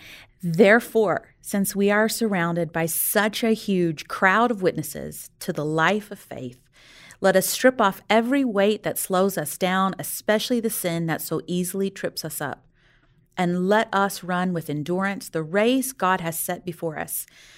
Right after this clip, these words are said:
We do this by keeping our eyes on Jesus, the champion who initiates and perfects our faith. Because of the joy awaiting him, he endured the cross,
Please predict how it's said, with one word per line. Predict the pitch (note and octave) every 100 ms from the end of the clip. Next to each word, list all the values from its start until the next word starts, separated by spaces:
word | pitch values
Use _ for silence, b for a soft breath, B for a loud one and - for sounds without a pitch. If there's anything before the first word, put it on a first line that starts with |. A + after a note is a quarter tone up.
| b -
We | G3+
do | E3 B3+ D#4
this | F3+ F3+
by | E3+
keeping | E3+ - C4 C4 C#4
our | A3 F#3+
eyes | G#3 A3 A3
on | E3+ D#3+
Jesus, | - A3 A#3+ B3 -
the | D#3+
champion | - - A3+ A3+ B3 B3
who | G3+
initiates | E3+ D#3+ F#3 A3+ B3+ A#3 A#3 -
and | F3 E3
perfects | D#3 D#3 G3+ G3+ - -
our | F3
faith. | E3 - C#3+ C3 - _ B B B B
Because | E3+ G3+ F3+
of | D#3+
the | D#3+
joy | C#3+ G3 G3+ G#3+
awaiting | F#3+ F3 F3 F3+ E3
him, | D#3 A#2+ G#2+
he | - - F#3
endured | D#3+ D#3+ E3 D#3+
the | C#3+
cross, | - C#3 E2+ -